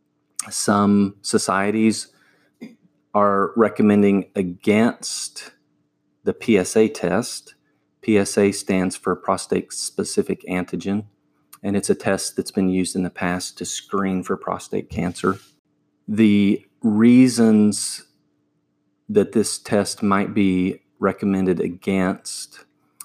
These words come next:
are a little complicated, honestly. It's hard to explain. It's hard to explain in person, and so it may be even more difficult to explain in a setting like this.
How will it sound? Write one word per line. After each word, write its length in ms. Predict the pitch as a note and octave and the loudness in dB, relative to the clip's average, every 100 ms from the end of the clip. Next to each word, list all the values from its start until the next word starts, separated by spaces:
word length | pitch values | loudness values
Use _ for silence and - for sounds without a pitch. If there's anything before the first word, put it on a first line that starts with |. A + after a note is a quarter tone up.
| - _ _ _ - | -20 _ _ _ -2
are 720 | F#2 F#2 F#2 F#2 F2+ F2 F2 _ _ _ _ _ _ _ _ _ _ _ _ _ _ | 0 2 2 2 0 -4 -10 _ _ _ _ _ _ _ _ _ _ _ _ _ _
a 80 | A2+ | -4
little 180 | G#2+ C3+ | 0 0
complicated, 960 | - - F#2 - C#3 - C3 D3+ D#3+ D#3+ _ _ - | -2 -4 -4 -4 -8 -2 0 2 0 -4 _ _ -8
honestly. 720 | G#2+ B2+ C3+ - D#3 D#3+ - | -2 0 -2 0 0 0 -4
It's 160 | - - | -6 -6
hard 320 | - A2 B2 | -2 0 0
to 100 | - | 0
explain. 1000 | A2 - - - A2 G2+ G2+ A#2 C#3+ E3 _ _ _ _ _ _ _ - _ | 0 0 -10 -8 -4 0 2 2 0 -4 _ _ _ _ _ _ _ -20 _
It's 160 | G#2 G2+ | -2 -2
hard 420 | - - B2+ C3+ | -4 -2 0 0
to 120 | - A2+ | 0 0
explain 680 | - - - - A2+ A#2 A2 | 0 -4 -8 0 2 4 2
in 140 | F2+ | 0
person, 600 | - - A#2 - - C3+ | -6 -2 0 0 -2 -2
and 160 | B2 G2+ | 0 -2
so 400 | - G#2+ F#2+ F2+ A2 - - | 0 2 4 0 -6 -6 -2
it 100 | G2+ | 2
may 160 | G#2+ | 2
be 120 | A2 G#2+ | 4 2
even 260 | G2 F#2 | 2 0
more 220 | F#2 G#2 | 2 2
difficult 640 | A2 G2+ F#2+ A2 G#2 G2 - | 2 0 0 -2 0 0 -2
to 120 | - | -2
explain 680 | F#2+ - - - G2+ G2 F#2+ | -2 -2 -12 -6 -2 0 2
in 80 | F#2+ | 0
a 80 | F#2+ | -2
setting 400 | - F#2+ F#2+ F#2 | -2 2 2 2
like 240 | F2+ - | -2 -2
this. 480 | G2 G#2 A2+ - | 2 4 2 -4